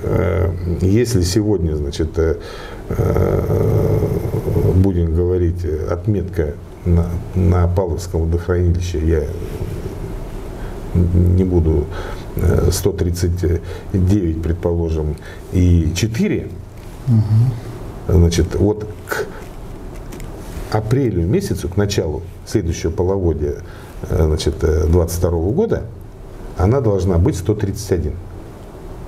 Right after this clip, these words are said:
Speaker 1: Ну или там сто двадцать девять с половиной. Это как бы крайний, кра-,
Speaker 2: Мгм.
Speaker 1: крайний. И вот тот объём, который вот между этими двумя уровнями есть,
Speaker 2: Мгм.
Speaker 1: вот,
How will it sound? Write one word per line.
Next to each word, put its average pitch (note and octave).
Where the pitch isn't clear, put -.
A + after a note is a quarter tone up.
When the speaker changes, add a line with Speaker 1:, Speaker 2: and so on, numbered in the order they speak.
Speaker 1:
Ну B2+
или A2+
там G#2
сто F#2+
двадцать G#2+
девять C3
с -
половиной. F2
Это -
как D#2+
бы C#2+
крайний, E2+
кра-, -
Speaker 2:
Мгм. A2+
Speaker 1:
крайний. -
И G#2+
вот A2+
тот C#3+
объём, G#2
который D#2+
вот D#2
между F2+
этими D2+
двумя E2+
уровнями D#2+
есть, G#3
Speaker 2:
Мгм. A#2+
Speaker 1:
вот, E2+